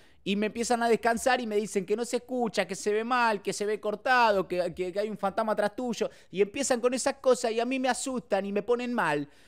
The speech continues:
No se aprovechen porque los voy a empezar a cagar a pedo, boludo. Los voy a empezar a cagar a pedo y no quiero porque los quiero.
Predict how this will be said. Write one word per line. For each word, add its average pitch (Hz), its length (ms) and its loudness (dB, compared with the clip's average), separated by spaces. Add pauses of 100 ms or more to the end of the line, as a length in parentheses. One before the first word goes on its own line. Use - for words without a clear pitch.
(100)
No 269 160 0
se 285 140 2
aprovechen 254 680 4
porque 214 220 2
los 240 100 8
voy 277 160 -4
a 277 40 -4
empezar 254 340 2
a 240 60 2
cagar 247 260 2
a 233 100 0
pedo, 170 360 6
boludo. 185 520 6 (220)
Los 202 100 4
voy 247 100 8
a - 20 8
empezar 240 320 2
a 226 40 -2
cagar 226 240 2
a 226 80 2
pedo 247 140 2
y 240 60 0
no 240 160 -4
quiero 262 200 -4
porque 208 240 -4
los 196 180 -4
quiero. 185 540 4